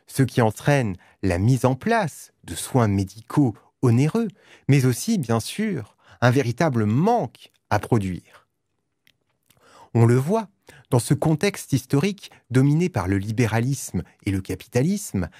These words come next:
par le laisser-faire et le libre marché, l'État n'a pas à intervenir économiquement. Non, il doit intervenir en deçà du marché. Il doit intervenir au niveau des conditions de possibilité de la production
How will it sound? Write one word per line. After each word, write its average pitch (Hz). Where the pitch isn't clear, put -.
par 107
le 117
laisser-faire 123
et 104
le 92
libre 113
marché, 196
l'État 147
n'a 117
pas 208
à 110
intervenir 147
économiquement. 95
Non, 190
il 139
doit 160
intervenir 151
en 117
deçà 131
du -
marché. 85
Il 143
doit 185
intervenir 143
au 131
niveau 156
des 123
conditions 180
de 113
possibilité 139
de 156
la 107
production -